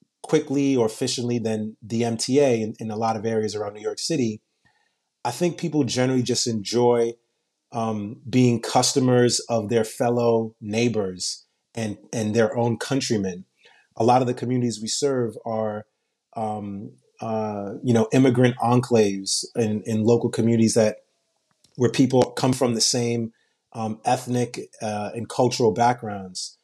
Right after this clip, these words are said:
So it generally feels good to, you know, hop in a vehicle that's owned by, you know, someone who reminds you of your uncle, um, or someone who,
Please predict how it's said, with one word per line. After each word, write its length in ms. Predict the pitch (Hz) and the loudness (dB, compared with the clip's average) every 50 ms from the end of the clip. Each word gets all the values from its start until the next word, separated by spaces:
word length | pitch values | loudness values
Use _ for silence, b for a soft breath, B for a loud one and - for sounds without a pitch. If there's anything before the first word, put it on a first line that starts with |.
| _ _ _ _ _ | _ _ _ _ _
So 540 | _ - - - 120 117 113 113 110 107 _ _ - | _ -6 -2 0 2 0 0 0 -4 -8 _ _ -6
it 160 | 131 117 104 | -6 -6 -4
generally 420 | 95 117 139 139 143 139 131 131 | 0 0 2 2 2 0 -2 -2
feels 420 | 127 127 - 143 135 127 120 101 98 | -4 -4 -4 -2 0 0 0 -2 -2
good 300 | 95 135 143 143 135 - - | 2 4 4 4 2 0 -6
to, 400 | - 127 120 117 113 110 107 104 _ _ _ _ _ _ _ _ _ _ _ | -4 -2 -2 -2 -2 -2 -4 -6 _ _ _ _ _ _ _ _ _ _ _
you 80 | 139 117 | -6 -4
know, 220 | 117 113 110 110 | -4 -4 -4 -8
hop 340 | - - - 135 131 127 131 | -10 -4 -2 -2 -2 -2 -2
in 100 | 127 120 | -4 -4
a 60 | 110 | -4
vehicle 560 | 98 104 127 127 127 123 - 127 120 120 113 | -2 0 2 2 2 0 -2 -2 -2 -2 -2
that's 260 | 107 113 110 - - _ | -2 -4 -6 -6 -8 _
owned 340 | - 120 127 127 127 123 107 | -4 -2 0 0 0 0 -2
by, 460 | 117 113 113 110 107 110 107 107 107 _ _ _ _ _ _ _ _ _ | -2 -2 -2 -2 -2 -4 -4 -6 -10 _ _ _ _ _ _ _ _ _
you 100 | 135 120 | -4 -4
know, 120 | 120 110 | -4 -2
someone 560 | - - - 131 120 123 123 120 120 123 123 | -2 -2 -2 0 0 0 0 0 0 -2 -2
who 220 | 123 - 131 123 113 | -2 -2 -2 0 2
reminds 460 | 117 113 110 113 110 113 117 107 101 | 0 0 0 -2 -4 -4 -6 -4 -4
you 80 | 117 | -4
of 80 | 110 98 | -2 -2
your 140 | 107 107 - - | -2 -4 -4 -4
uncle, 420 | 113 120 120 - 98 90 _ _ _ _ _ _ _ _ _ _ _ | -8 -8 -8 -10 -12 -12 _ _ _ _ _ _ _ _ _ _ _
um, 440 | 113 110 107 104 104 101 104 104 - | -2 -2 0 -2 -2 -4 -6 -8 -8
or 100 | - 113 | -6 -2
someone 360 | 110 - - 120 120 117 117 117 | 0 0 2 2 4 2 2 2
who, 480 | 110 120 120 117 117 113 113 110 - | 4 4 6 6 6 6 4 2 -2